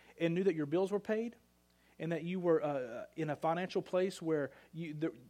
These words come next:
that you were secure? Maybe you had enough money to go to the movies a couple times a month, maybe go out to dinner. You weren't relying on a credit card or hoping that you get some kind of a unexpected gift, and you just had financial peace. I'm not saying that you had overflowing, but God just gave you just enough,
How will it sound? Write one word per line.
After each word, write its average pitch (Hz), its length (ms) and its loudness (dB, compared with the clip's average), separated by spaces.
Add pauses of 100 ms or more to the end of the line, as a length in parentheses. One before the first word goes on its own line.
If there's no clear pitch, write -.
(180)
that 160 120 2
you 170 160 -2
were 151 160 2
secure? 185 580 0
Maybe 190 220 0
you 185 60 -2
had 190 100 2
enough 185 140 -4
money 185 160 -2
to 170 80 -4
go 170 120 2
to 170 140 -10
the 151 80 -4
movies 175 440 0
a 170 40 -6
couple 185 220 -2
times 190 240 0
a - 20 -2
month, 185 280 -2
maybe 170 120 -4
go 170 140 2
out 170 80 0
to 156 40 -4
dinner. 170 380 -4 (360)
You 170 80 2
weren't 185 120 4
relying 165 280 4
on 170 100 0
a - 20 -2
credit 175 340 4
card 180 300 2
or 156 60 2
hoping 170 260 -4
that 151 80 -4
you 160 60 -6
get 160 160 -2
some 175 120 -4
kind 165 220 -2
of 147 100 -4
a 131 200 -2 (240)
unexpected 160 600 -2
gift, 170 340 2 (120)
and 165 160 0
you 202 60 0
just 208 160 -2
had 175 120 2
financial 170 560 0
peace. 208 320 -2
I'm 202 60 0
not 277 140 -2
saying 247 100 2
that 202 80 2
you 190 60 6
had 180 80 6
overflowing, 175 540 4
but 170 100 2
God 240 220 -2
just 185 160 -6
gave 233 200 2
you 180 120 0
just 214 360 2
enough, 190 560 2